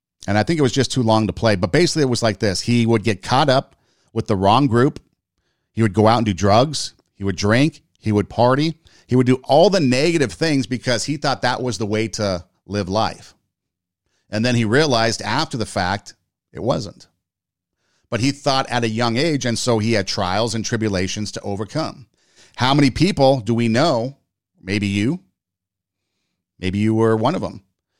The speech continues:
that either had a negative impact on somebody else or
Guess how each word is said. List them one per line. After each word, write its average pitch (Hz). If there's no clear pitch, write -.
that 113
either 131
had 123
a 110
negative 117
impact 123
on 117
somebody 117
else 147
or 123